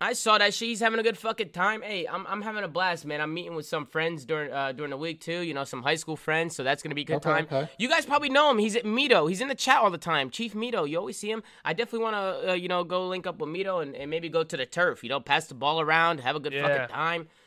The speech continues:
Speaker 2: Yeah, yeah.
Speaker 1: Uh, but hey, Zin, you see all this shit that's going down? Shit's crazy, bro.
Speaker 3: Uh, we got Vivid joining Dallas.
Speaker 1: Yeah, let's kick off with that one. What do you guys think? I mean,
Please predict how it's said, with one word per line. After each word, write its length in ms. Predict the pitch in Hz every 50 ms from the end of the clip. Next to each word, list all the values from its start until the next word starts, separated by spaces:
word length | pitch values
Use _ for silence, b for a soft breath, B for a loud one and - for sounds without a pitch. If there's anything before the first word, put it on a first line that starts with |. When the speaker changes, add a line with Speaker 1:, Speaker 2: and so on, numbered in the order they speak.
| b
Speaker 2:
Yeah, 160 | b 113 117
yeah. 80 | 113 110
Speaker 1:
Uh, 160 | 156 160 160 - b b b b b 170
but 120 | 202 202
hey, 180 | 180 208 220 190
Zin, 300 | 165 151 220 240 220 170
you 200 | 175 165 190 196
see 160 | - - 254
all 140 | 254 247 247
this 160 | 247 240 240
shit 140 | - 269 -
that's 160 | 254 240 -
going 280 | - 254 254 254 254 240
down? 240 | 262 277 269 262 233
Shit's 200 | - 214 196 -
crazy, 400 | - - 190 202 175 131 123 117
bro. 220 | 104 104 95 87 - _ _ _ -
Speaker 3:
Uh, 280 | 151 147 147 147 139 139
we 100 | 147 151
got 220 | 156 151 151 143 131
Vivid 340 | 160 180 175 156 170 170
joining 440 | 151 139 151 156 151 147 139 135 127 127
Dallas. 800 | - 160 170 175 190 196 190 185 185 180 - - - - - - - 156
Speaker 1:
Yeah, 140 | 190 196
let's 180 | 208 240 - -
kick 220 | - 320 - - 269
off 180 | 262 240 -
with 140 | 220 208 -
that 220 | 196 190 214 196 170
one. 260 | 160 151 139 127 - b b b b b b b
What 160 | b 147 196 294
do 60 | 311
you 60 | 302
guys 220 | 311 302 285 -
think? 320 | - 277 294 285 247 - -
I 120 | - 214 220
mean, 180 | 220 220 208